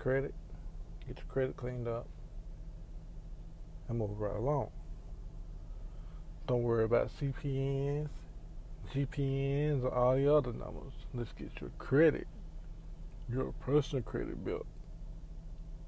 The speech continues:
Two, after you have done all that,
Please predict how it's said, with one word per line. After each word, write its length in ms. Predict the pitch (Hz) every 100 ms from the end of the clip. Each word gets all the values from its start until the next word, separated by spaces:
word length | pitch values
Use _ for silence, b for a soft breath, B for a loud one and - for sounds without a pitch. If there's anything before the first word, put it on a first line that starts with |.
| - - - - - - - - - - -
Two, 400 | - 190 180 175 -
after 240 | 139 170
you 80 | 180
have 200 | 170 143
done 220 | 151 143
all 220 | 135 127
that, 320 | 135 170 160